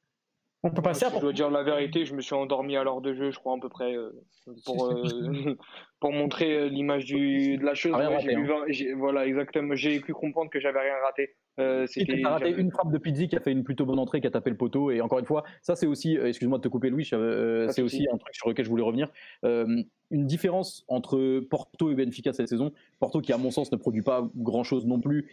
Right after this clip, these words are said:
Speaker 3: et qui est quand même une équipe, euh, pas tout aussi affligeante parce qu'on est, on a atteint des records de nullité personnellement, euh, enfin, pour Benfica, mais qui n'est pas une bonne équipe cette saison, hein, qui ne joue, produit pas le jeu, euh, qui, que, que, que mérite, euh, le club, euh, ou la grandeur du club de base. Euh,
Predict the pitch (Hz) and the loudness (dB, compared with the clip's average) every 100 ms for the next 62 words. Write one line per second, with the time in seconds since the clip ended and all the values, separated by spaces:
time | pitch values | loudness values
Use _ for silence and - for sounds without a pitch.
0 | - 110 - 120 120 131 120 113 - 117 | -4 -2 0 0 2 2 2 0 -2 -2
1 | 113 98 _ _ _ _ _ - 147 165 | -2 -2 _ _ _ _ _ -2 0 2
2 | 147 131 151 - 139 147 117 - 117 113 | 0 0 0 2 0 2 0 -2 0 2
3 | 113 113 113 117 127 120 113 117 117 117 | 2 2 2 0 2 2 2 2 2 2
4 | 117 120 143 135 - - 113 120 120 107 | 2 2 2 0 0 0 0 2 2 0
5 | 104 101 95 107 104 - 156 160 - - | -2 -4 -6 -2 -2 0 -2 -2 -8 -8
6 | - 110 113 113 113 120 117 113 120 - | -4 -2 0 0 2 2 2 2 0 -2
7 | - 107 165 113 107 104 104 104 104 - | -2 0 0 0 -2 -4 -2 -2 -2 -2
8 | 117 107 123 120 107 123 123 110 107 113 | -2 0 0 0 0 0 0 0 -2 0
9 | 110 107 - - _ - 113 - 110 107 | 2 0 -4 -20 _ -4 -2 0 -2 0
10 | 113 117 123 - 110 104 104 104 101 127 | 0 0 -2 0 0 2 2 0 0 -2
11 | 120 110 107 107 104 113 113 104 131 107 | 0 0 0 0 0 0 0 -2 -2 0
12 | 104 151 123 _ - - - - 113 113 | 2 0 -2 _ -20 -20 -6 0 2 2
13 | 113 113 | 2 2